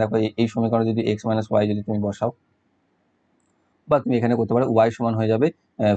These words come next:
ফোর মাইনাস নাইন, বা হয়ে যাচ্ছে মাইনাস পাঁচ। তো অপশন নাম্বার বিতে চলে আসছে সঠিক উত্তর, সংখ্যা দুটি হচ্ছে নয় এবং মাইনাস পাঁচ। পরবর্তী, প্রদত্ত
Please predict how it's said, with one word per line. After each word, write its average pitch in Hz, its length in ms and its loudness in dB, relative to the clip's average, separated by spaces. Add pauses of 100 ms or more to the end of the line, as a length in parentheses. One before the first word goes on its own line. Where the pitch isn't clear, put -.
(100)
ফোর 139 240 0 (420)
মাইনাস 110 460 2 (140)
নাইন, 120 160 2 (380)
বা 120 100 2
হয়ে 104 120 2
যাচ্ছে 101 240 -4
মাইনাস 107 360 -2
পাঁচ। 113 180 -6 (380)
তো - 120 0
অপশন 104 240 -4
নাম্বার 101 180 0 (260)
বিতে 104 260 0
চলে 104 180 -2
আসছে 117 220 -10
সঠিক 123 300 -2
উত্তর, 143 160 -4 (380)
সংখ্যা 107 240 0
দুটি 101 140 -2
হচ্ছে 101 160 -6 (100)
নয় 117 220 2
এবং 107 120 -4 (100)
মাইনাস 104 320 -6
পাঁচ। 98 160 -14 (2000)
পরবর্তী, 113 460 0 (720)
প্রদত্ত 143 320 0